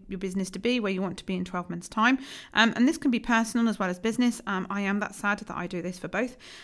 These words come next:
Um, and then, you know, you're gonna c-, break that down into four equal steps, and they're gonna make up the quarters of your year. Okay,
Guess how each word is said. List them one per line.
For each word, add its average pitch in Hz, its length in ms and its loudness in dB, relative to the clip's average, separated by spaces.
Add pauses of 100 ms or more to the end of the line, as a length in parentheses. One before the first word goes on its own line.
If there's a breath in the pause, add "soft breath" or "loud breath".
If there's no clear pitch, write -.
(120 loud breath)
Um, 240 440 8
and 240 140 6
then, 269 200 6
you 247 100 6
know, 220 60 4
you're 240 160 2
gonna 294 220 2 (140)
c-, - 80 -16 (120)
break 294 220 4
that 247 200 0
down 240 220 4
into 202 260 -2
four 214 600 0
equal 220 340 -2
steps, - 440 -4
and 214 140 4
they're 262 100 4
gonna 247 160 4
make 196 260 0
up - 100 -10
the 208 80 -4
quarters 190 640 -6
of 180 160 -10
your 180 140 -6
year. 180 420 -2 (420 loud breath)
Okay, 208 580 0